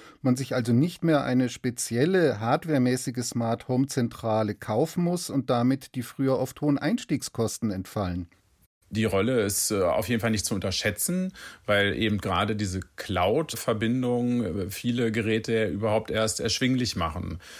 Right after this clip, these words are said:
Speaker 2: Einfach weil die Geräte, die zu Hause stehen, nicht besonders leistungsstark sein müssen, sondern das, was berechnet werden muss, was Rechenkapazität braucht,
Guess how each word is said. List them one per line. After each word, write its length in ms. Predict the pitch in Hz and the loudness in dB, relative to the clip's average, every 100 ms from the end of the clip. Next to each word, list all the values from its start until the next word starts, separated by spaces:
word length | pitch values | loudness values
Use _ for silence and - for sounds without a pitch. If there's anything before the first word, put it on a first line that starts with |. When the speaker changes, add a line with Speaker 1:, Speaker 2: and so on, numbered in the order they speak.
| - - | -14 -4
Speaker 2:
Einfach 360 | 98 95 95 | -2 0 0
weil 140 | 95 92 | 0 0
die 80 | 95 | -2
Geräte, 400 | 92 95 101 101 | 0 0 -2 -4
die 100 | 95 | -2
zu 160 | 101 | 0
Hause 260 | 95 107 113 | 2 2 0
stehen, 580 | - 104 107 107 104 - | -2 0 0 0 -2 -2
nicht 340 | 104 - - | -4 -4 -6
besonders 500 | 107 104 107 104 92 | -2 0 2 2 2
leistungsstark 920 | 92 104 123 117 110 - - 104 104 | 2 2 0 -2 -2 -2 0 2 0
sein 360 | 104 98 90 87 | -2 -2 0 0
müssen, 420 | 113 - 165 165 | 0 0 -2 -2
sondern 320 | 143 101 98 | 0 0 0
das, 260 | 95 98 - | 0 0 0
was 160 | 98 - | -2 -2
berechnet 540 | 98 98 113 139 120 | -2 -2 -2 -4 -2
werden 260 | 113 107 107 | 0 0 -2
muss, 260 | 107 - | -2 -2
was 160 | 107 - | -4 -4
Rechenkapazität 880 | 107 127 - 104 98 107 - 104 101 | -4 -4 -4 -4 -6 -6 -8 -8 -6
braucht, 540 | 92 95 101 98 - | -2 2 2 -2 -10